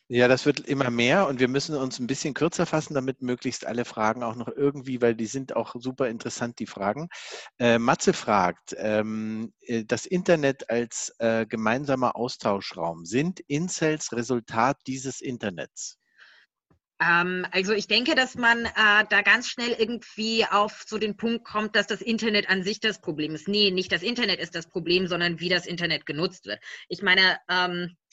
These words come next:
Speaker 2: Frau-, also Incels sind ein Resultat neoliberaler,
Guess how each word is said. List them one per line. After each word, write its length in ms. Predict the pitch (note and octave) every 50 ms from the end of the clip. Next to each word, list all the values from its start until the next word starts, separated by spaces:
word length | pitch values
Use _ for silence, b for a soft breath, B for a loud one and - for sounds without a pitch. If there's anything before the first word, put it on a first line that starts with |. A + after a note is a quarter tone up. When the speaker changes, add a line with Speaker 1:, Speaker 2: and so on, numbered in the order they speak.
| - _ _
Speaker 2:
Frau-, 360 | - - F#3 E3+ F3+ G3 G3+ -
also 240 | - F#3 F#3 F3+ G3
Incels 560 | - F3+ G3 A3 G#3+ A#3 A3+ G#3+ G#3 G3+ -
sind 320 | - F#3 F#3+ G3+ F#3+ - -
ein 300 | G3 G3 F#3+ F#3 F#3 F#3 - F3
Resultat 600 | G3 F#3+ F#3+ F#3 F3+ - - E3+ F3 F3+ - -
neoliberaler, 1300 | F#3+ F#3+ G3 G#3 G#3 G#3 F3+ F#3+ F#3 F#3 E3 E3 D3 D3+ E3 F3 F3+ F3+ F#3 F3 E3+ E3+ F3+ F3